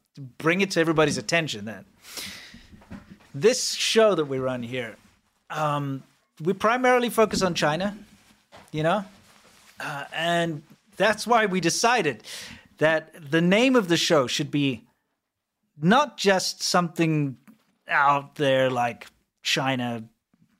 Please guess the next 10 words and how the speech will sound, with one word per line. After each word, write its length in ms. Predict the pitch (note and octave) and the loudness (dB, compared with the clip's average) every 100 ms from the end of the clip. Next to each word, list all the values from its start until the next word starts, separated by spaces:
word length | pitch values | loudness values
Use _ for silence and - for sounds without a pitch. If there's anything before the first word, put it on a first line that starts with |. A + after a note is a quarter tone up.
| - | -12
you 100 | C3+ | -8
know, 260 | A#2 A2 - C3 | -6 -8 -14 -14
what's 340 | B2 B2+ - | -10 -8 -6
up. 320 | C3+ A2 - - - | -8 -8 -14 -20 -16
We 140 | C#3 D3 | -6 -2
decided 680 | D#3 - D#3+ D3 A#2+ A2+ B2+ B2+ | -2 0 2 2 -2 -10 -14 -6
the, 380 | C3 F#3 A#2+ A2 - _ _ _ _ - C3 | 0 0 0 -6 -20 _ _ _ _ -18 -2
get 220 | F3+ A3 | 0 0
this, 340 | A2 - - - _ _ _ _ - _ - | -4 -10 -10 -14 _ _ _ _ -20 _ -18
the 600 | C3 B2 D#3+ G3 B3+ C#4 | -8 0 2 2 0 -4